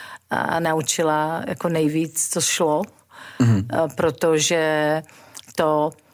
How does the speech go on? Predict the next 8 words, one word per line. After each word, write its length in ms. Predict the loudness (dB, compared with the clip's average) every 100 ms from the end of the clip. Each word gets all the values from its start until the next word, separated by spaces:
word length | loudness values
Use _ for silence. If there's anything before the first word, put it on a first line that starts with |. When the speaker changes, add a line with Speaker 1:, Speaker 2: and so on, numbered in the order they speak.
| -10 -2
Speaker 1:
je 140 | 0
hezký 340 | 2 0 -2
biznis, 580 | -2 -2 0 0 0 -4 -4
ale 220 | 0 2
vlastně 760 | 2 2 0 0 0 0 0 0
je 200 | 0 0
podobně 480 | 2 0 0 0 -2
těžký 720 | 0 0 0 -2 -2 0 -4